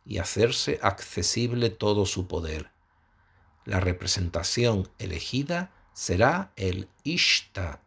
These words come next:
de cada uno, es decir,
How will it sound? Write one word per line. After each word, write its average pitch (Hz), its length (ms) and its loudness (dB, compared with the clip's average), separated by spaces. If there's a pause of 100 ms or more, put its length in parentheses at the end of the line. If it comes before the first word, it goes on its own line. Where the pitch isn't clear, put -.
de 104 160 -4
cada 110 300 2
uno, 85 440 -4 (480)
es 117 180 0
decir, 87 480 -2